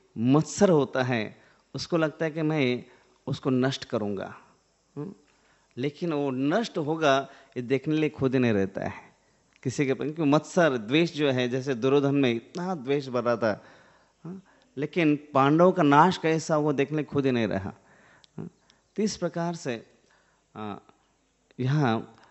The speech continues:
आ, ये जो अनर्थ है, आ, उसको जब व्यक्ति,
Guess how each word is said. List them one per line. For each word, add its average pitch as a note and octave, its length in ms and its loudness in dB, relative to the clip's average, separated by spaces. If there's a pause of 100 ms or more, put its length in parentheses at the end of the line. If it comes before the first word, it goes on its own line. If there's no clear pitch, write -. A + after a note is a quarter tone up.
(440)
आ, G2 340 -12 (520)
ये C#3 60 -8
जो C#3+ 180 -2
अनर्थ F3 520 4
है, B2 540 0 (1400)
आ, G#2 280 -10 (640)
उसको F#3+ 480 -2
जब D#3+ 200 -2
व्यक्ति, C3 600 -2